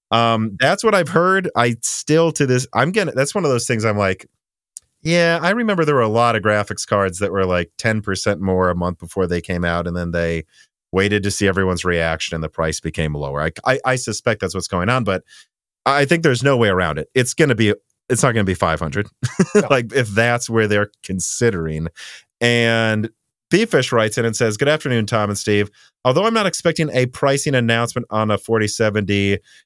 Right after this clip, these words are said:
Speaker 1: this week, seven fifty sounds historically bad. And even if they drop it to seven hundred, I think will be terrible. How would you reset pricing on the Lovelace lineup to make sense to consumers?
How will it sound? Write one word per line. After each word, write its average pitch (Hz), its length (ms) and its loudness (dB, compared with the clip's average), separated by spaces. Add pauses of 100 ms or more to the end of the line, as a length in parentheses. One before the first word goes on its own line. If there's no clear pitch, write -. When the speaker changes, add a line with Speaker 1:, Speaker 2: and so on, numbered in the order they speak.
Speaker 1:
this - 240 -2
week, 143 520 2 (360)
seven 208 300 2
fifty 185 500 2
sounds 147 400 2
historically 147 920 0
bad. 104 400 2
And 104 180 -2
even 175 200 -2
if 247 100 -4
they 165 100 2
drop 123 240 0
it - 60 -16
to 113 80 -2
seven 113 260 0
hundred, 107 240 -2
I 95 80 2
think 101 220 -4
will 101 60 0
be 90 120 -2
terrible. 87 480 0 (420)
How 262 220 0
would 240 260 -2
you 202 300 0
reset 160 420 0
pricing 123 540 0 (100)
on 113 140 0
the 110 140 0
Lovelace 98 520 0
lineup 117 520 2 (340)
to - 100 0
make 127 200 2
sense 117 380 0
to - 100 -4
consumers? 95 760 -2